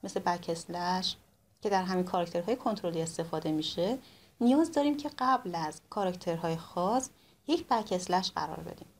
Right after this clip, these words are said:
به عنوان مثال من می‌خوام خود کاراکتر بک اسلش ان در خروجی نمایش داده بشه. برای اینکه بتونم بک اسلش ان رو در خروجی چاپ کنم، قبل از اون یک بک اسلش قرار می‌دم.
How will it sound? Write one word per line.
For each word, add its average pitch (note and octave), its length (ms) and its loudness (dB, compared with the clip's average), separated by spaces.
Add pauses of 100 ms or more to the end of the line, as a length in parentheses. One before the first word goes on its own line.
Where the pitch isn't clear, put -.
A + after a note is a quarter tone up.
(720)
به C#4+ 80 4
عنوان D4 260 6
مثال F3+ 440 -2
من C4+ 140 4
می‌خوام C4+ 260 4
خود C4 280 2
کاراکتر G3 720 0
بک F3+ 320 0
اسلش E3 500 -2
ان A#3 320 2 (340)
در G#3 160 2
خروجی G3 420 0
نمایش G#3+ 380 4
داده D3+ 280 2
بشه. - 300 -2 (840)
برای B3+ 200 4
اینکه A#3 260 -2
بتونم F3+ 500 -2 (520)
بک A#3 180 2
اسلش A#3 380 2
ان D#4 120 4
رو B3 100 2
در F3+ 160 4
خروجی E3+ 340 -2
چاپ E3 280 -4
کنم، F3 540 -2 (600)
قبل D4 280 2
از C#4+ 180 4
اون C4 440 2 (280)
یک C#4 180 0 (100)
بک F#3 240 2
اسلش F3+ 540 0
قرار D#3 440 -2
می‌دم. D#3 280 -10